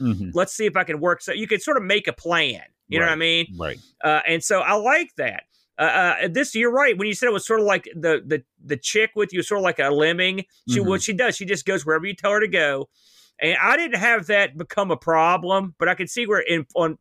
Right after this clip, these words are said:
Speaker 2: I'm sure in the future levels, it could be a real problem.
Speaker 1: I'm sure that they have
Speaker 2: Uh,
Speaker 1: places
Speaker 2: uh,
Speaker 1: where if you don't play your cards right, she gets stuck somehow and you can't get back
Speaker 2: Yeah.
Speaker 1: to her or whatever.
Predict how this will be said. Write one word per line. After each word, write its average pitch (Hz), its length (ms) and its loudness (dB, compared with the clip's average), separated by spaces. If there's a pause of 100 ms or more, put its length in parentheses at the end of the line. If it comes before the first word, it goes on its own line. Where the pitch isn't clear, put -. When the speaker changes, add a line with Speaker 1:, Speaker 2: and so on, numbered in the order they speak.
Speaker 2:
I'm 175 140 0
sure 233 200 2
in 214 60 2
the 156 80 -4
future 185 420 -6
levels, 139 480 0
it 143 120 -2
could 135 120 -8
be 135 140 -2
a 135 60 -2
real 175 220 2
problem. 127 580 0
Speaker 1:
I'm 156 120 2
sure 180 220 2
that 147 100 0
they 135 140 2
have 127 180 2
Speaker 2:
Uh, 127 160 2
Speaker 1:
places 131 280 2
Speaker 2:
uh, 139 100 2
Speaker 1:
where 120 140 2
if 113 120 -2
you 123 120 0
don't 131 200 -2
play 131 140 0
your 113 140 0
cards 113 340 -2
right, 101 220 -4
she - 180 -4
gets 113 260 -4
stuck - 380 -2
somehow 90 600 -2
and 87 120 -4
you 92 80 -6
can't 87 260 -6
get 85 160 -8
back 85 200 -8
Speaker 2:
Yeah. 151 120 0
Speaker 1:
to 82 60 -8
her 76 80 -16
or 71 120 -16
whatever. 71 340 -16